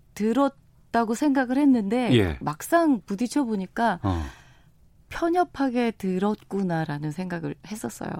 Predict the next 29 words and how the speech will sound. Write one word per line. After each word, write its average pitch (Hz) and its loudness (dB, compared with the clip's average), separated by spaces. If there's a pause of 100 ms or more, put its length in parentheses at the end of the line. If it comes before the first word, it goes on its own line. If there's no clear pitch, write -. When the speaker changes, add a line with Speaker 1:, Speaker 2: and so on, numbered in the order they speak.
(300)
Speaker 2:
아, 92 -4
공부를 98 2
해보니? 85 -2
Speaker 1:
네. 160 0
Speaker 2:
어. 80 -2
Speaker 1:
그래서 170 -6 (260)
좀 240 4
더 165 0
다양한 135 0
Speaker 2:
음. 165 -2
Speaker 1:
음악을, 156 -4 (460)
어, - -10 (240)
귀 185 -6
기울여서 175 -4
듣게 175 -4
됐고요. 147 -6
Speaker 2:
네. 87 2 (300)
Speaker 1:
네. 156 -12
그래서 202 -4 (160)
너무 285 6
많은 226 4
것들을 165 -6
배우게 165 -6
됐고, - -8
Speaker 2:
음. 92 2 (360)
Speaker 1:
그러면서 220 0 (240)
갔다 247 0
와서는 208 0
또, 208 2